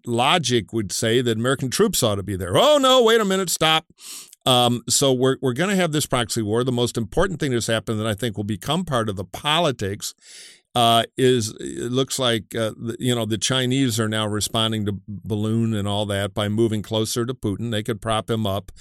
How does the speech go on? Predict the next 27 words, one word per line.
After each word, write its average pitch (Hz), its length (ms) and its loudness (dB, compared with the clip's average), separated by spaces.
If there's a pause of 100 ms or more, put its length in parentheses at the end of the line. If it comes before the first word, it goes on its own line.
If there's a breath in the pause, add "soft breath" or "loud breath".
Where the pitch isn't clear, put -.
(260 loud breath)
So 123 300 4
this 165 240 2
thing 160 200 -2
could 262 360 0
go 147 200 4
on 101 180 0
a 87 80 -8
while. - 440 -12 (480 soft breath)
And 117 540 0
it's 131 240 2
a 131 60 2
problem 156 400 2
'cause 117 220 0
if 113 120 -2
we 127 100 0
give 175 220 0
him 196 100 0
the 139 100 2
weapons 139 460 0
to 113 100 -2
win, 120 680 2 (500 soft breath)
the 117 140 6
outcome 143 480 0
there 160 260 2
could 117 200 -4
be 110 120 -2
really 131 640 0